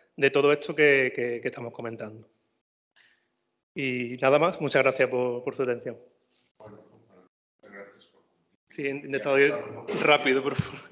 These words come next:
Speaker 2: A ver si así conseguimos tener luego un pequeño espacio, eh, para, para el debate, ¿no?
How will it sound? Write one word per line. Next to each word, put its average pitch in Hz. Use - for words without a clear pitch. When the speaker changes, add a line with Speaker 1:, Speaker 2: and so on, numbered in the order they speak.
Speaker 2:
A -
ver -
si -
así -
conseguimos -
tener 104
luego 101
un 104
pequeño 98
espacio, -
eh, 104
para, 98
para 95
el 92
debate, 90
¿no? -